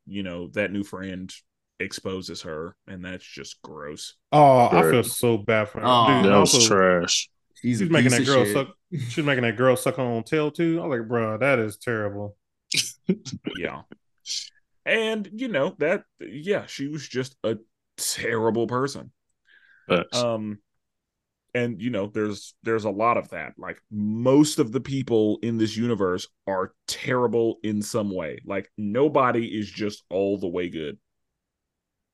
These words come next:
Speaker 2: Yeah.
Speaker 1: Um, like, I, there are not, there are not very many people you can point to who you're like, "Oh,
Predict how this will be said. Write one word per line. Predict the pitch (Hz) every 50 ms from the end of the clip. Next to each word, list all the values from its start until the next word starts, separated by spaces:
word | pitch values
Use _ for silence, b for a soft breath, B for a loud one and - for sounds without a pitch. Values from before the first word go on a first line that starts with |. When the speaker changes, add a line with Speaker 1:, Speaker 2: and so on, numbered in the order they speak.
| _ _ _ _ _ _ _ _ _ _ _ _ _ _ _ _ _ _ _ _ -
Speaker 2:
Yeah. | 120 110 110 110 87 80 80
Speaker 1:
Um, | 80 82 76 - _ _ _ _ _ _ -
like, | 90 87 - -
I, | 87 92 92 95 90 - -
there | 120 113 101
are | 113 117
not, | 120 123 123 - - b b b b -
there | 156 190
are | 175
not | 151 165 170 - 117
very | 120 135 139 139 139
many | 131 123 117
people | 104 123 123 120 120
you | 110 107
can | 107 110 101 104
point | - 104 107 - -
to | - 98 92 90 90 90 90 92 -
who | 101 98 98 98 95 95 - _
you're | - - 92 92
like, | 92 85 85 87 92 - _ _ -
"Oh, | 131 131 127 117 107 98 92 85